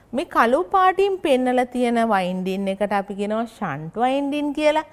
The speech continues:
ඒ වගේම අපි ඒකට කියනවා හෝල්ඩ් ඉන් වයින්ඩින් කියලා. ඇයි මෙහෙම නම් දෙකක් පාවිච්චි කරන්නේ? එකක් ශ්‍රේණිගත යුතුම, සමාන්තරගත යුතුම කියලා.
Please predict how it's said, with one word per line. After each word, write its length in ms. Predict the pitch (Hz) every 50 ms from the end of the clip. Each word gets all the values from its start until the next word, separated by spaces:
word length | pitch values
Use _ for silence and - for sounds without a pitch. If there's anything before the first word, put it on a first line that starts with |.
| - - - - _ _ _ _ _
ඒ 200 | - 214 233 285 392
වගේම 460 | 392 370 294 240 214 214 202 202 202
අපි 240 | 196 180 175 - 247 262 247
ඒකට 300 | 214 208 202 208 185 185 185
කියනවා 460 | - 196 190 185 185 185 196 220 247 254 - - _ _
හෝල්ඩ් 640 | _ 233 226 233 247 254 269 277 302 330 339 320 - - - - _ _
ඉන් 240 | 196 196 190 190 214 285 370 - _ _ _ _
වයින්ඩින් 640 | _ 196 208 196 190 190 185 175 170 165 190 226 294
කියලා. 360 | - - 208 170 143 - - - - - _ _ _ _ -
ඇයි 280 | - - 370 453 466
මෙහෙම 300 | 440 392 349 330 349 381
නම් 260 | 427 403 349 311 285 277 262
දෙකක් 380 | 254 269 277 320 359 349 -
පාවිච්චි 480 | - 285 247 220 202 190 180 - - 185
කරන්නේ? 260 | 175 170 160 147 156 - - - - - _ _
එකක් 440 | - - 180 - 233 220 233 226 -
ශ්‍රේණිගත 720 | - - - 180 160 156 147 151 156 170 185 185 185 -
යුතුම, 360 | 220 226 220 - 214 190 165 147 -
සමාන්තරගත 880 | - - 185 165 156 151 135 123 135 165 202 226 247 247 269 269 269
යුතුම 320 | 294 294 277 285 311 302 311 311
කියලා. 360 | 311 320 311 311 311 320